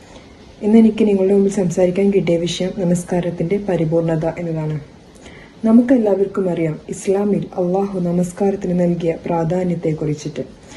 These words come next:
നബി സല്ലല്ലാഹു അലൈഹി വസല്ലം പറയുകയുണ്ടായി, "അവലു മാ യുഹാസിബു അബ്ദുഹു ഫീ യൗമിൽ ഖിയാമ അനിസ് സ്വലാത്തി." ആ, യൗമുൽ ഖിയാമ, ഖിയാമത്ത് നാളിൽ ആദ്യമായി വിചാരണ ചെയ്യപ്പെടുന്നത് നമസ്കാരത്തെക്കുറിച്ചിട്ടാണ്.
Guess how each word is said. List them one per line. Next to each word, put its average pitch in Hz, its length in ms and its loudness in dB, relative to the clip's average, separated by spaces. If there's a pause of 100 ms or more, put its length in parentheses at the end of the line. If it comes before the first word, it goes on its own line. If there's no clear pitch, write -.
(280)
നബി 202 120 4
സല്ലല്ലാഹു 240 540 2
അലൈഹി 220 260 2
വസല്ലം 202 440 0
പറയുകയുണ്ടായി, 165 640 0 (400)
"അവലു 240 380 4
മാ 208 200 0
യുഹാസിബു 185 680 -2
അബ്ദുഹു 196 560 -2
ഫീ 180 200 -4
യൗമിൽ 185 480 2
ഖിയാമ 175 680 -4
അനിസ് 180 320 -4
സ്വലാത്തി." 160 460 -4 (840)
ആ, 185 60 2 (420)
യൗമുൽ 196 460 4 (120)
ഖിയാമ, 170 320 -2
ഖിയാമത്ത് 196 680 0
നാളിൽ 170 320 -4
ആദ്യമായി 180 640 -2
വിചാരണ 185 480 0
ചെയ്യപ്പെടുന്നത് 170 760 0
നമസ്കാരത്തെക്കുറിച്ചിട്ടാണ്. 165 1400 -2